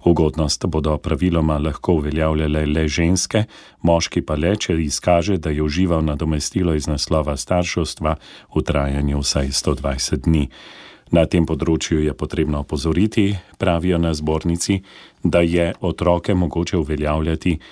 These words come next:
ali za dvig odmernega odstotka ali za znižanje starostne meje. Obeh ugodnosti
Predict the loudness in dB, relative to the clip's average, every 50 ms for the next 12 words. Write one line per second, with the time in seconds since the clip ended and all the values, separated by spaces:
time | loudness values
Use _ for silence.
0 | -20 -20 _ -2 0 2 2 2 0 0 0 -2 0 0 0 0 0 0 -2 -2
1 | -2 0 -2 -2 -2 -2 -4 -4 -2 -2 -4 -4 -4 -6 -2 0 2 0 0 0
2 | -2 -2 -2 -2 -2 _ -2 0 2 2 4 2 2 2 2 0 0 0 0 0
3 | 0 0 0 0 0 -2 -2 -2 -2 -4 -4 -2 -2 -2 -2 -2 -4 -4 -4 -2
4 | -2 -2 -2 -2 -2 -2 -4 -4 -6 -8 -18 -20 -20 -20 -6 -2 0 2 4 2
5 | 2 0 -2 -6 -6 -2 -2 0 2 2 0 2 0 -2 -4 -4 -6 -6 -6